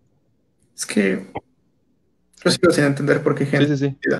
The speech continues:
Speaker 2: De hecho, Hitchcock, como dices, es, es, eso siempre va a existir.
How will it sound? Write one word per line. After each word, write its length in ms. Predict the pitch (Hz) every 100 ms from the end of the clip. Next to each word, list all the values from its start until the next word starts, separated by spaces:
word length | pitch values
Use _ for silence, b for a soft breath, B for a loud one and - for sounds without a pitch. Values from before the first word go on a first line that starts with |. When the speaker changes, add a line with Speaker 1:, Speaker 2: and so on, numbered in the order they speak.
| -
Speaker 2:
De 80 | 127
hecho, 180 | 160 143
Hitchcock, 400 | 147 - 147 _
como 200 | 117 113
dices, 480 | 120 123 156 196 - _ _ _ _ _ _ _ _ _ _ _ _ _ _ _ _ _ _ _ _ _ _ _ _ -
es, 380 | 170 185 147 -
es, 260 | 147 156
eso 200 | 175 -
siempre 260 | 143 127 120
va 60 |
a 20 | 110
existir. 400 | - 104 92